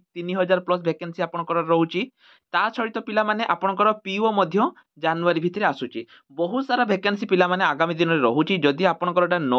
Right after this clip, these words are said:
ବି ହେଲା, କିଛି ଅସୁବିଧା ନାହିଁ, ଆପଣ ଏଇ ସବୁ ଜବ୍ ପାଇଁ ପ୍ରିପେୟାର ହୁଅନ୍ତୁ। ଏଠି ମୁଁ ଆପ-, ଆପଣ ଦେଖିପାରୁଥିବେ, ଏଠି ଆମର ନମ୍ବର ମେନସନ୍ ଅଛି। ଆପଣ ଯଦି ପ୍ରିପେୟାରେସନ୍ ହେବେ, ଆମକୁ ମେସେଜ କରନ୍ତୁ ଏବଂ ଆଜି ପାଖରୁ ହିଁ ପ୍ରିପେୟାରେସନ୍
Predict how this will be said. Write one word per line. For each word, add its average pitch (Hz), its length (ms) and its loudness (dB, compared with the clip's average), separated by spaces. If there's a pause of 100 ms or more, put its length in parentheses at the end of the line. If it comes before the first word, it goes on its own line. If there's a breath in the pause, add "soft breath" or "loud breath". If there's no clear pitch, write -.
ବି 175 140 0
ହେଲା, 180 200 2
କିଛି 180 280 -6
ଅସୁବିଧା 165 480 2
ନାହିଁ, 180 200 -2
ଆପଣ 185 240 -4 (100)
ଏଇ 160 160 4
ସବୁ 165 200 -2
ଜବ୍ 156 240 0
ପାଇଁ 165 140 -12
ପ୍ରିପେୟାର 127 400 -8
ହୁଅନ୍ତୁ। 175 360 -2 (420 loud breath)
ଏଠି 165 220 -4
ମୁଁ 226 180 0
ଆପ-, 208 200 0
ଆପଣ 185 380 -2
ଦେଖିପାରୁଥିବେ, 190 560 -2
ଏଠି 190 140 -2
ଆମର 190 180 0
ନମ୍ବର 147 400 2
ମେନସନ୍ 180 380 0
ଅଛି। 170 240 -2
ଆପଣ 147 220 -2
ଯଦି 139 160 0
ପ୍ରିପେୟାରେସନ୍ 175 540 -4
ହେବେ, 180 160 -4
ଆମକୁ 147 300 -2
ମେସେଜ 131 300 -4
କରନ୍ତୁ 165 320 -2
ଏବଂ 247 160 -4
ଆଜି 143 260 0
ପାଖରୁ 156 240 0
ହିଁ 202 80 -2
ପ୍ରିପେୟାରେସନ୍ 143 480 -6